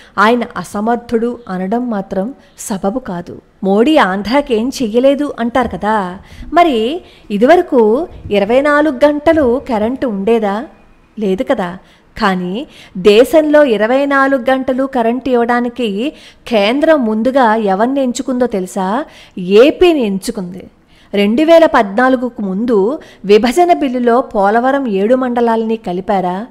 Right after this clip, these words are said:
లేదు కదా. మోడీ ప్రభుత్వం వచ్చాక మొట్టమొదటి ఆర్డినెన్స్ ఇదే. ఉద్యోగుల కోసం హైదరాబాద్ నుంచి గుంటూరు ప్రత్యేక రైలు నడపాలి అన్న ప్రస్తావన బిల్లులో ఉందా?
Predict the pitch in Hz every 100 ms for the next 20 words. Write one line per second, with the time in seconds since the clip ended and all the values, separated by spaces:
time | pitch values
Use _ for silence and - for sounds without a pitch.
0 | _ 185 190 233 277 202 170 - - -
1 | - 202 240 370 359 285 254 269 277 262
2 | 214 196 247 220 220 196 202 185 208 -
3 | - 311 277 240 247 277 - 190 190 190
4 | 220 190 185 - 233 185 196 175 160 _
5 | _ - - 214 185 277 339 339 339 285
6 | 269 294 262 202 196 254 277 269 262 240
7 | 226 226 269 190 196 202 214 277 254 214
8 | 190 - 294 294 277 240 247 208 196 196
9 | 226 226 208 208 185 180 240 226 185 180
10 | 220 - - - 180 185 214 240 208 185
11 | 208 190 247